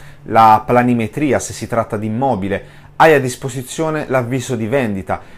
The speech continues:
insomma hai a disposizione una serie di documenti che trovi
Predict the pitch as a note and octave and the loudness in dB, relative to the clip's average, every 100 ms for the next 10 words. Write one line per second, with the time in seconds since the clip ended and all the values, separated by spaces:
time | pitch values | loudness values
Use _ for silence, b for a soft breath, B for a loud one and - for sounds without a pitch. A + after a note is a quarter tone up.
0 | B D3 - C#3 A2+ - D3+ C3+ C3 - | B -6 0 2 2 2 4 2 0 -8
1 | D3 D#3 - C3 G#2 G#2 - C3 C#3 F#3+ | -8 -8 -4 -4 -2 -4 -4 -6 -2 -2
2 | C#3 G#2+ A#2+ G#2+ G#2 B2+ G#2 D#2+ E2+ B2+ | 0 -2 -4 -4 -4 -4 -4 -8 -10 -10
3 | B2 G#2 C3 A2 G#2 | -8 -6 -4 -4 -6